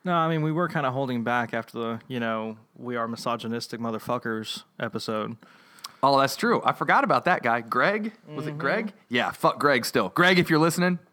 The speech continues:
Speaker 2: go fuck yourself.
Speaker 1: You little fuckwad.
Speaker 2: So, uh, we're recording in my garage 'cause it's supposed to rain. Um, but what we did was we turned the desk and we faced it out. So if it does rain, you're still gonna be part of that experience.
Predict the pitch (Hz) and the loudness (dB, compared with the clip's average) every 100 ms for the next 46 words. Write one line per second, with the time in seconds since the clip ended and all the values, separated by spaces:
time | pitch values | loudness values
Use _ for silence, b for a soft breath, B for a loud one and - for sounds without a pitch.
0 | _ - - - - - - - - 113 | _ -12 -6 -6 -6 -8 -12 -12 -12 -10
1 | - - 101 - 107 113 113 b b b | -8 -4 -4 -4 -8 -8 -16 b b b
2 | b b b b b b - - - 143 | b b b b b b -18 -12 0 2
3 | 135 135 - 131 127 123 117 131 135 131 | 4 2 0 2 2 2 0 -2 -2 0
4 | 160 147 131 123 117 117 117 - - 110 | 0 0 -2 0 0 0 -2 -4 -6 -4
5 | - 98 117 110 - 98 95 92 - B | -6 -6 -4 -4 -4 -8 -6 -8 -12 B
6 | B B B - 95 90 90 90 85 113 | B B B -8 -6 -4 -6 -10 -14 -18
7 | - 123 120 - 123 123 117 208 143 123 | 0 0 0 -2 -4 -2 0 0 0 -4
8 | - 127 117 104 123 - 113 101 127 117 | -2 0 0 2 0 0 -4 -2 -2 -2
9 | - 104 120 - - 107 113 90 123 147 | 0 2 2 0 -4 -4 -4 -6 0 0
10 | 135 113 104 107 - - 147 127 117 107 | 0 -2 -2 -4 -6 -2 -2 0 -4 -4
11 | - 113 113 101 95 - - 117 113 113 | -2 0 0 -4 -8 -10 -8 -6 -4 -6
12 | 113 | -8